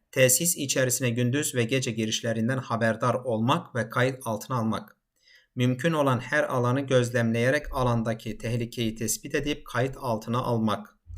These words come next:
Çevre engelleri boyunda ulaş-, oluşabilecek aksaklıkları kontrol ederek etkin müdahaleyi sağlamak.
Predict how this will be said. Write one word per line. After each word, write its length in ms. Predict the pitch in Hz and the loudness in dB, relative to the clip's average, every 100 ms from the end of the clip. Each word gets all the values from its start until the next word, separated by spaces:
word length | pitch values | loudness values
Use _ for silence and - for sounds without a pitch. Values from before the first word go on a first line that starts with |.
| - - _ | -16 -20 _
Çevre 300 | - 120 131 | 4 6 6
engelleri 520 | 151 139 139 139 151 | 4 2 2 2 2
boyunda 420 | 147 139 127 117 | 0 2 2 2
ulaş-, 320 | 123 117 113 - | 2 2 0 -2
oluşabilecek 800 | 131 120 120 139 127 117 104 - | 0 0 0 0 0 0 -2 -4
aksaklıkları 720 | 120 - 120 117 113 - 120 139 | -4 -2 -4 -4 -10 -4 -4 -2
kontrol 360 | 123 123 127 | -4 -4 0
ederek 440 | 127 131 135 139 - | 2 4 2 0 -2
etkin 400 | 120 110 - 135 | -2 -2 -2 2
müdahaleyi 540 | 110 113 110 110 113 | 2 2 0 0 0
sağlamak. 680 | 135 - 107 110 107 104 - | 0 0 0 0 0 -2 -6